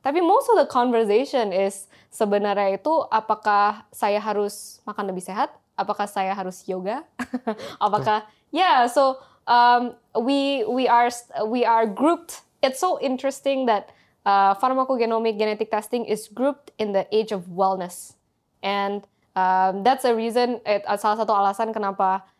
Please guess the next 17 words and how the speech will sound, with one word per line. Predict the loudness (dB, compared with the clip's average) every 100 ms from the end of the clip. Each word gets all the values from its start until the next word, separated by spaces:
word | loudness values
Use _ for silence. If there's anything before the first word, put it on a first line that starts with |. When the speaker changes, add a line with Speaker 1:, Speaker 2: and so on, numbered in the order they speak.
| _
Speaker 1:
we, | -8 -4 -2 -2 -4 -6 -10
kita | -2
bisa | -2 0 -2
jadi | -2 0
hopeful | 0 2 2
banget, | 2 2 0 -4 _ -4
karena | -2 -2
kalau | 0 0 2 2
udah | 0 -2
sifatnya | -8 -4 -4 -2 0
wellness, | 2 0 -4 -6 _ _ _ _ _
uh, | -2 2 2 2 0
pas-, | -2 -2 -6 -18 _
very | 0 2 2
patient | 2 -2 -2
driven. | -2 -2 -2 -8 _ _ _ _ _
Uh, | -2 2 4 2 0